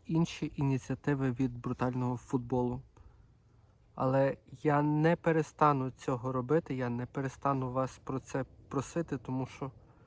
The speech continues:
Це єдиний наш шлях до того, щоби хоч якось в наших силах наблизити закінчення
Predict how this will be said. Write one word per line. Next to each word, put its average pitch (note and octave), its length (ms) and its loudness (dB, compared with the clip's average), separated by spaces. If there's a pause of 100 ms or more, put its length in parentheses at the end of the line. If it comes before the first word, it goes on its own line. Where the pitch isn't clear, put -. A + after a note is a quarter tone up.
(480)
Це - 180 0
єдиний D3 560 2
наш A#2 220 -2
шлях - 580 0 (800)
до C#3 120 -4
того, D#3 380 4
щоби C#3+ 580 -2 (580)
хоч - 360 -2
якось C#3+ 600 -2 (1800)
в D#3+ 180 -4
наших D#3+ 480 4
силах E3 680 0 (520)
наблизити C#3+ 840 2 (100)
закінчення C#3 920 -2